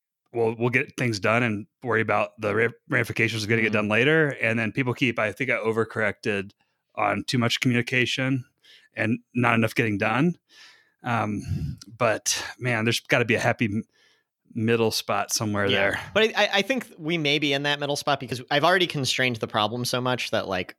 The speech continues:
Speaker 2: only certain things are on the table to talk about. So I feel really good about it. And the product team has just been,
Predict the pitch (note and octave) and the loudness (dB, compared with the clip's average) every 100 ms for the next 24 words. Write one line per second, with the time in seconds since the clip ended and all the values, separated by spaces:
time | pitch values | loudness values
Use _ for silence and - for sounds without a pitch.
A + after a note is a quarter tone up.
0 | _ D3 D3 C3+ - A#2 A2 G#2+ G#2 G#2 | _ 2 2 2 2 0 -2 -2 -2 -4
1 | G2 G#2 F#2+ F#2 F2 - F2+ F2+ - F#2+ | -4 -4 -4 -6 -6 -6 -8 -6 -6 -8
2 | - - - A3+ A3 E3+ D3+ B2+ C3 B2+ | -12 0 2 4 4 6 6 4 2 2
3 | A#2+ B2 B2+ A2+ D#3 D3 C3+ B2+ A2 A2 | 0 -2 -4 0 2 2 0 -6 -6 -8
4 | G#2 A2 - G#2 F#2 | -8 -10 -8 -10 -12